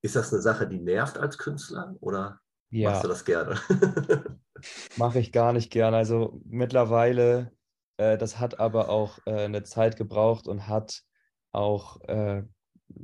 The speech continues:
Speaker 2: einen Prozess, äh, zur Folge gehabt, der mich, glaube ich, auch schon eine,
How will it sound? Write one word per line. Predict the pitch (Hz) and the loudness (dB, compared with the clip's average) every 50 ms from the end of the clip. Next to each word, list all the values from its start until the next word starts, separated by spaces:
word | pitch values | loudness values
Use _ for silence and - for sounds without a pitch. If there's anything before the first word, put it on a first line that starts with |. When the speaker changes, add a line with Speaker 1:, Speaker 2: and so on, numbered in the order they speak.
| - - - _ _ _ _ _ _ _ _ - _ _ _ _ - - | -16 -18 -18 _ _ _ _ _ _ _ _ -20 _ _ _ _ -18 -8
Speaker 2:
einen | - 110 117 110 | -6 -4 -4 -4
Prozess, | - - 123 117 117 - - - 127 131 143 139 139 - - - - - | 0 0 0 0 0 -2 0 2 4 4 4 2 0 -6 -12 -14 -6 -2
äh, | - 117 113 110 110 110 110 107 107 104 104 - _ _ _ _ _ _ _ _ _ _ _ _ _ _ _ _ _ | 0 2 4 4 4 4 4 4 2 0 -2 -6 _ _ _ _ _ _ _ _ _ _ _ _ _ _ _ _ _
zur | - - - 113 110 | -12 -6 -4 -4 -2
Folge | - - 123 123 131 123 113 | 0 2 4 4 4 4 4
gehabt, | 117 113 107 113 113 113 110 - - | 4 2 4 4 2 2 0 0 0
der | 113 107 107 107 107 107 107 104 104 104 101 | 2 4 4 6 4 4 4 2 0 0 -2
mich, | 104 104 104 - - | -4 -6 -8 -6 -2
glaube | 107 110 110 107 | -2 0 0 0
ich, | 107 98 | -2 -6
auch | 101 - | -8 -10
schon | - - 117 113 110 110 104 104 | -6 -2 0 2 2 2 0 -2
eine, | 98 | -4